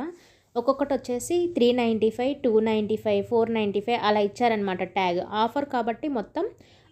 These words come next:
ఆ, సిక్స్ హండ్రెడ్కి ఫోర్ పీసెస్ అనేవి వచ్చాయి. ఇక ఫోర్ అనేవి తీసుకున్నాము. చాలా బాగున్నాయి. ఇంకొకటి వచ్చేసి మా పెద్ద బాబుకి తీసుకున్నామండి. త్రీ నైంటీ ఫైవ్ రూపీస్ అండి ఎంఆర్పి. ఇదైతే ఆఫర్ లేదనమాట.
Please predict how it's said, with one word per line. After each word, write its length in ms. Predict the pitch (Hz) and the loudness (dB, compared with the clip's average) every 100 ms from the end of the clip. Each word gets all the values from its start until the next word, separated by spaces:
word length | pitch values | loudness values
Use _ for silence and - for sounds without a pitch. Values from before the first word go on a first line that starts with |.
| 233 | 0
ఆ, 240 | 233 226 | 2 0
సిక్స్ 300 | 220 262 - | -2 -4 -2
హండ్రెడ్కి 640 | 269 262 262 453 539 466 - - | 0 0 -2 -2 -2 -2 -6 4
ఫోర్ 180 | 302 285 269 | 4 4 0
పీసెస్ 280 | 240 226 | -2 -2
అనేవి 340 | 226 214 214 320 | -2 -2 -2 -2
వచ్చాయి. 720 | 240 226 - 196 196 339 523 381 254 | -2 -2 -2 -2 0 -2 -2 -4 2
ఇక 340 | 226 220 208 202 | 2 4 0 0
ఫోర్ 200 | 220 208 | 0 2
అనేవి 220 | 208 220 | 0 -2
తీసుకున్నాము. 720 | 254 226 214 - 196 190 220 | -2 -2 -4 -4 -4 -2 -4
చాలా 440 | 302 240 196 190 240 | -2 -2 2 2 2
బాగున్నాయి. 800 | 214 196 190 190 180 185 359 508 _ _ _ - | 2 2 0 -2 -2 0 -2 -4 _ _ _ -4
ఇంకొకటి 420 | 277 302 294 285 | 0 2 2 0
వచ్చేసి 460 | 254 247 240 381 427 | 0 -2 0 0 2
మా 120 | 277 | 2
పెద్ద 240 | - 202 | 2 2
బాబుకి 320 | 202 220 214 208 | 4 2 2 -2
తీసుకున్నామండి. 1000 | 208 202 208 202 196 190 185 262 381 381 | -4 -2 -4 -2 0 -2 -2 0 -2 0
త్రీ 200 | - 226 | 4 4
నైంటీ 280 | 247 240 220 | 4 0 0
ఫైవ్ 200 | 233 220 | 0 2
రూపీస్ 340 | 202 202 226 226 | 2 0 -2 -2
అండి 240 | 190 185 | -4 -4
ఎంఆర్పి. 720 | 202 202 202 202 - 269 480 - - _ | -4 -2 -2 -2 -2 -4 -4 -10 -20 _
ఇదైతే 460 | 240 247 262 359 392 262 | 2 4 4 2 0 2
ఆఫర్ 360 | 220 214 240 | 0 2 2
లేదనమాట. 560 | 214 196 196 190 180 | 2 2 0 -2 -6